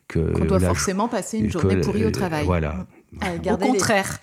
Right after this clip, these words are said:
Speaker 3: garder les cloisons bien
Speaker 2: <laughs>
Speaker 3: étanches.
Speaker 1: Voilà.
Speaker 3: Euh, on parlait d'écrivains de livres tout à l'heure. Euh, vous sortez dans quelques mois, euh, Guy Savoie, un, un livre au titre aussi très inspirant, Le geste et la manière, où vous
Speaker 1: Ouais.
Speaker 3: racontez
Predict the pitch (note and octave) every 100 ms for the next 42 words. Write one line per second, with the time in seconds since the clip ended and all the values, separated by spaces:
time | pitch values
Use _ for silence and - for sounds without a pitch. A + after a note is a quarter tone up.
0 | - G3 A3 G#3+ - F3+ F#3+ G#3+ E3 G#3
1 | F#3 - F3 - F2 E2+ F2 F2+ - G3+
2 | - F#3+ G3+ A#3 G#3+ A3+ G3 G3+ - G3
3 | G3+ G#3+ F#3+ G3 - - F3+ A3 C#4+ C4
4 | F#3+ F3+ F3 F3 F#3+ F3+ D4+ - A3 -
5 | G3 G3+ G3 F3 E3+ - F3 F#3+ F#3+ D#3+
6 | F3+ F#3+ F#3+ F3 F#3 G#3 F3+ E3 E3 G3+
7 | - E3+ F#3+ - F3 E3+ - F#3 G3+ F3+
8 | E3+ F#3 F3+ E3+ E3+ F#3 A3+ A3+ F3 G3
9 | F#3+ G3 F#3+ B3